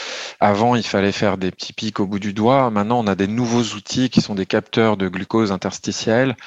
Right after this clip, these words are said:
Et ça, ça a révolutionné vraiment la prise en charge. On peut imaginer que un parent est inquiet de l'équilibre de diabète de son enfant pendant la nuit, il était obligé de le réveiller, faire une piqûre au bout du doigt, enfin c'était très traumatisant.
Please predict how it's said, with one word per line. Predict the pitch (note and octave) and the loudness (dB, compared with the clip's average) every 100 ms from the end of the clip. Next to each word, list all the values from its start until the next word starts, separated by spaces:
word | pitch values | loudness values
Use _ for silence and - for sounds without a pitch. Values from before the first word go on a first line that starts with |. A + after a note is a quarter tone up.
| - - - | -18 -18 -8
Et | G#2 | -4
ça, | - A#2+ | 0 0
ça | - G2+ F#2+ | 2 2 2
a | F2+ | 2
révolutionné | G#2 G#2 A2 G#2 G2+ - G#2 G#2 | 2 2 2 0 -2 -2 -2 -2
vraiment | G2 G2 | -2 0
la | F#2+ | -2
prise | F#2 - G2+ | -2 -4 -6
en | F#2+ | -4
charge. | - A#2+ B2+ A#2 - | 0 2 4 2 -4
On | G#2 G2 | -10 -6
peut | - | -2
imaginer | G2+ G2+ F#2 G2+ G#2+ A2 | 0 2 0 0 0 0
que | G#2+ G2+ G2 - - - - - - | 2 2 0 -8 -16 -16 -18 -16 -6
un | G#2+ | -2
parent | G#2+ G2 G2+ A2 A2+ - - | 2 2 4 2 2 0 -2
est | F#2+ F#2+ F#2+ - | 0 2 0 0
inquiet | G2 F#2+ - A2+ | -2 0 2 2
de | G2+ | 4
l'équilibre | G2 - G2+ G2 | 0 0 -4 -2
de | F#2+ F#2+ F#2 F#2 F2+ - - - | 0 2 2 2 -2 -8 -20 -8
diabète | F#2+ F#2 G2+ G2+ G2 _ | -6 0 2 4 2 _
de | - | -6
son | F#2 G#2+ G2+ | -4 -2 -2
enfant | F#2+ - G#2 | -2 -2 -2
pendant | G2+ F#2+ | 0 2
la | F#2+ G2 | 2 2
nuit, | G#2+ C3 C3+ | 0 0 2
il | A2 F#2+ | 2 2
était | F#2 | 0
obligé | G2+ F2 G#2+ | -2 0 0
de | |
le | G2 | 2
réveiller, | F#2+ G2 G2+ G#2 A#2+ A#2+ | 2 2 2 4 4 4
faire | - F#2+ | 0 -4
une | F#2+ | -4
piqûre | - - G#2 | -8 -4 -2
au | |
bout | F#2+ G2 | -2 -4
du | F#2 | -2
doigt, | G2+ G#2+ | 2 2
enfin | F#2+ - | 2 -2
c'était | F2 - F#2 | -8 -6 -4
très | - F2+ | -2 -4
traumatisant. | - F#2+ F2+ - G2+ C3 | -2 -2 -2 -2 0 0